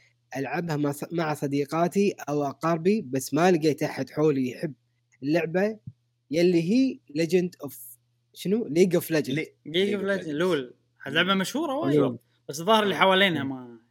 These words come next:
Speaker 1: اللي حولها،
Speaker 2: لا،
Speaker 1: إيه.
Speaker 2: لا، لا، لا. صديقاتها.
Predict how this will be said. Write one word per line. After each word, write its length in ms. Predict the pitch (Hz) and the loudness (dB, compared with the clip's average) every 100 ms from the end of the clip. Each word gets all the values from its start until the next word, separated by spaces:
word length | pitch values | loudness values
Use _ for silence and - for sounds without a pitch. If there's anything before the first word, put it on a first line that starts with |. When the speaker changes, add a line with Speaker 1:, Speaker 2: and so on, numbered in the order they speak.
| _ - | _ -4
Speaker 1:
اللي 140 | 160 | -2
حولها، 320 | - 175 131 | 2 2 2
Speaker 2:
لا، 200 | 127 151 | 2 2
Speaker 1:
إيه. 80 | 107 139 | -2 -10
Speaker 2:
لا، 400 | 131 131 156 156 | -8 0 2 2
لا، 220 | 151 147 | 2 2
لا. 260 | 131 - _ _ _ _ _ _ _ _ _ _ _ _ _ _ | 0 -4 _ _ _ _ _ _ _ _ _ _ _ _ _ _
صديقاتها. 720 | - 127 120 139 135 - 92 | -8 -6 -2 -2 -2 -8 -16